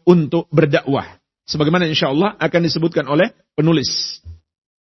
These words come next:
Yang di dalamnya ada pelajaran penting terkait pengenalan kita kepada Nabi Muhammad sallallahu alaihi wa ala alihi wasallam. Wa baladuhu Makkah.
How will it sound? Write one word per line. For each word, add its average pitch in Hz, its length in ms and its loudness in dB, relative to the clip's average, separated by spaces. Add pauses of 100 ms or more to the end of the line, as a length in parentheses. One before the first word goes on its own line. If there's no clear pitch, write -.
(160)
Yang 143 220 2
di - 20 4
dalamnya 180 540 2
ada 156 240 4
pelajaran 160 480 0
penting 147 400 -4 (960)
terkait 165 480 0
pengenalan 185 560 0
kita 247 380 -4
kepada 175 260 2
Nabi 180 320 2
Muhammad 156 400 -4 (640)
sallallahu 165 720 4
alaihi 143 540 0
wa 151 180 2
ala 151 240 2
alihi 143 300 2
wasallam. 110 580 -4 (1040)
Wa 202 160 8
baladuhu 226 560 4
Makkah. 151 920 -2